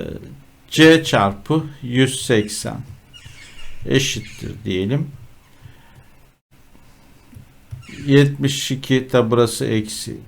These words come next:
çarpı yüz. Şimdi şunları şöyle ne yapabilirim otomatik olarak?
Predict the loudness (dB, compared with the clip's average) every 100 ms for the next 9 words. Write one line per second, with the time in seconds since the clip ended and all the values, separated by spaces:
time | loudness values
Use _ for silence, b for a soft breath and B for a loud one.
0 | 0 4 4 2 -6 -12 -12 -14 -8 0
1 | 0 0 -8 -16 -20 -20 -20 B B B
2 | B -6 -4 -4 -2 0 4 4 2 -4
3 | -18 -20 -12 0 4 6 4 0 -8 -20
4 | -20 -2 4 6 4 0 0 0 0 -2
5 | -8 -12 -2 0 0 -2 -6 0 2 2
6 | -2